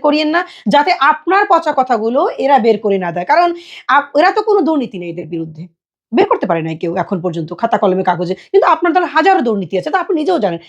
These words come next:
এটা আমাদেরকে সাধারণ জনগণ বলতে হবে না। হ্যাঁ, টেন্ডারবাজি, টে-, টেম্পো স্ট্যান্ডে এটা সেটা দুনিয়ার চাঁদাবাজি, এগুলো আমরা বলতে হবে না, এটা সবাই জানে, এটা ছোট বাচ্চা পর্যন্ত জানে। তো আমি চাই না এই কথাগুলো নিয়ে আরো ঘাটাঘাটি হোক,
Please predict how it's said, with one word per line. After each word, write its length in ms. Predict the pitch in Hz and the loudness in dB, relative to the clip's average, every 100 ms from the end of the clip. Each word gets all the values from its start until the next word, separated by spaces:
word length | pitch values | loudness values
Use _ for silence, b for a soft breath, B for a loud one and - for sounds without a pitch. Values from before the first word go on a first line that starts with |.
| B | B
এটা 120 | 370 | 2
আমাদেরকে 400 | 339 330 381 359 | 4 4 2 0
সাধারণ 300 | - 226 247 | 0 0 2
জনগণ 280 | 233 214 208 | 2 0 0
বলতে 220 | 185 175 175 | -2 -4 -4
হবে 140 | 175 | -6
না। 80 | 180 - | -12 -2
হ্যাঁ, 220 | 392 277 160 b b | 0 0 -2 b b
টেন্ডারবাজি, 520 | 311 320 320 311 311 311 | 2 4 4 4 2 0
টে-, 200 | 269 254 | 0 0
টেম্পো 260 | 285 294 320 | 0 0 -4
স্ট্যান্ডে 260 | 285 320 294 | -2 -2 0
এটা 140 | 320 320 | 2 2
সেটা 220 | 320 311 | 2 0
দুনিয়ার 420 | 233 294 320 330 302 | 2 0 2 0 2
চাঁদাবাজি, 340 | 277 294 311 294 | 2 4 2 0
এগুলো 160 | 311 | 2
আমরা 200 | 262 302 | 2 2
বলতে 220 | 262 339 427 | 0 0 2
হবে 160 | 285 | 0
না, 100 | 208 190 B 370 | -2 -8 B -2
এটা 120 | 453 - - | -2 -2 -2
সবাই 320 | 262 302 370 | 2 4 2
জানে, 180 | 247 202 | 0 -2
এটা 140 | 214 294 294 _ _ | -4 -6 -8 _ _
ছোট 120 | 359 | -6
বাচ্চা 400 | 240 233 233 - | 0 -2 -2 -2
পর্যন্ত 280 | 359 359 302 | 0 0 0
জানে। 260 | 247 180 160 b b | -2 -4 -4 b b
তো 60 | 381 | 2
আমি 120 | 349 349 | 2 2
চাই 200 | 349 349 381 | 2 4 4
না 60 | |
এই 120 | 294 285 | 2 2
কথাগুলো 360 | 277 302 311 320 | 0 0 -2 -2
নিয়ে 140 | 320 | 0
আরো 160 | 277 285 | 2 2
ঘাটাঘাটি 440 | 294 302 320 330 | 0 -4 -4 -2
হোক, 200 | 330 294 | 0 0